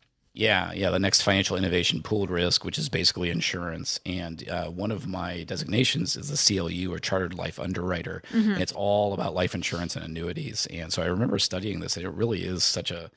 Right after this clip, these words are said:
Speaker 1: amazing thing to think about. I mean, if you think of before insurance existed, if your house burned down, you had to build a new house,
Speaker 2: Start
Speaker 1: right, from
Speaker 2: fr-, from
Speaker 1: scratch.
Speaker 2: scratch, yeah.
Speaker 1: And you had nothing. If you, um,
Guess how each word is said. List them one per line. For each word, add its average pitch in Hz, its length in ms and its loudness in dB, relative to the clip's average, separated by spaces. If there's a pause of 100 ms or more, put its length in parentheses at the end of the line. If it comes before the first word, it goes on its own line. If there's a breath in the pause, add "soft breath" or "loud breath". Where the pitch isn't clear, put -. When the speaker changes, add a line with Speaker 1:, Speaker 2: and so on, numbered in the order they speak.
(640)
Speaker 1:
amazing 92 580 4
thing 92 200 2
to 78 100 2
think - 220 6
about. 82 400 0
I 90 40 -4
mean, 90 140 -6
if 87 140 -6
you 95 60 -4
think 117 180 -2
of 92 120 -4
before 101 440 -2
insurance 92 440 -4
existed, 85 600 -2 (420 soft breath)
if 95 220 0
your 87 220 -2
house 101 360 0
burned 90 300 0
down, 87 560 0 (560)
you 92 260 2
had 92 200 4
to 90 440 0 (380)
build 90 180 -2
a - 60 -4
new 107 120 2
house, 101 360 2
Speaker 2:
Start - 200 0
Speaker 1:
right, 104 220 4
from 95 160 -6
Speaker 2:
fr-, 90 80 2
from 165 80 4
Speaker 1:
scratch. - 340 2
Speaker 2:
scratch, 339 300 2
yeah. 269 200 2
Speaker 1:
And 107 100 2
you 110 80 4
had 98 100 4
nothing. 143 420 0
If - 140 -8
you, 90 480 -8
um, 85 560 -2